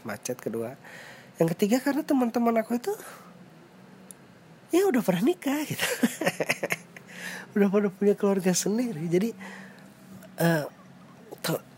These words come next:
dulu aku merayakan tahun baru sama teman-teman itu kan untuk hap-, happy gitu ya, untuk kesenangan demi kesenangan, eh, sendiri gitu. Nah,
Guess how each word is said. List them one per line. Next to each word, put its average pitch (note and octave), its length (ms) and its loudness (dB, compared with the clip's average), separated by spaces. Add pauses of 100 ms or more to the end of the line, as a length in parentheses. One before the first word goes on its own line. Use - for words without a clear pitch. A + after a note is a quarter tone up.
(580)
dulu E3 320 6
aku E3+ 240 -2
merayakan C#3 400 4
tahun C3 320 2
baru D3+ 320 0
sama C3 80 0
teman-teman B2 560 0
itu - 80 -14
kan G#3+ 160 0
untuk D3 320 0 (560)
hap-, - 480 -8
happy C3 400 -2
gitu A#2+ 160 -4
ya, B2 80 -2
untuk A#2+ 160 -4
kesenangan B2 640 -2 (1040)
demi C3 400 2 (160)
kesenangan, A#2+ 800 0 (760)
eh, A2+ 580 -6
sendiri A#2+ 640 2
gitu. G#2 240 -6 (1080)
Nah, A#2+ 160 2